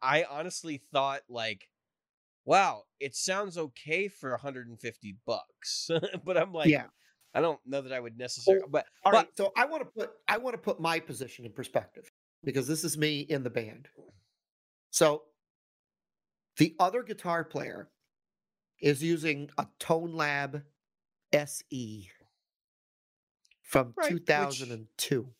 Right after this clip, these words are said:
Speaker 1: which a lot of people expe-, eh, eh, think that those are pretty good even now.
Speaker 2: No.
Speaker 1: I,
Speaker 2: Yeah, I'm just
Speaker 1: uh, personally, I'm
Speaker 2: I'm
Speaker 1: not on that side, but, but I get it.
Speaker 2: But I'm just saying that, so he's putting pedals, real pedals, into a Tone Lab S E,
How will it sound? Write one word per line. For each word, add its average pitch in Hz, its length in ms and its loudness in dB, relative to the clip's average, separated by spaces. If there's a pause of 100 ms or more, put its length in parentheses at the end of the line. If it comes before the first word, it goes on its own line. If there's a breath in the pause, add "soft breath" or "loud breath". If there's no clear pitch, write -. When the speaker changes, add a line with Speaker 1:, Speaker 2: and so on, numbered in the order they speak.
(140)
Speaker 1:
which 170 160 -6
a 214 60 2
lot 196 200 0
of 220 80 -12
people 196 260 -10
expe-, 147 500 -4
eh, 104 140 -12 (160)
eh, 123 120 -10
think 143 180 -4
that 131 160 -14
those 131 260 -6
are 123 400 -4 (160)
pretty 143 240 -8
good 123 280 -10
even 156 340 -8
now. 139 460 -8
Speaker 2:
No. - 100 4
Speaker 1:
I, 151 380 2 (180)
Speaker 2:
Yeah, 427 160 2 (160)
I'm 170 140 -6
just 185 160 0
Speaker 1:
uh, - 20 -4
personally, 240 640 0
I'm 190 200 4
Speaker 2:
I'm - 0 -
Speaker 1:
not 196 260 -4
on 156 160 -4
that 135 180 -6
side, 117 280 -6
but, 123 260 -8
but 131 220 -6 (320)
I 135 100 0
get 135 200 0
it. 127 140 4
Speaker 2:
But 165 60 6
I'm 185 160 0
just 208 260 -14
saying 214 260 0
that, 160 160 -2
so - 140 0
he's 202 220 -4
putting 233 420 0
pedals, 180 540 0
real 185 260 4
pedals, 156 600 -6 (1900)
into 143 360 2
a 127 40 -2
Tone 170 340 -4
Lab 180 280 0
S 165 240 -2
E, 117 320 -4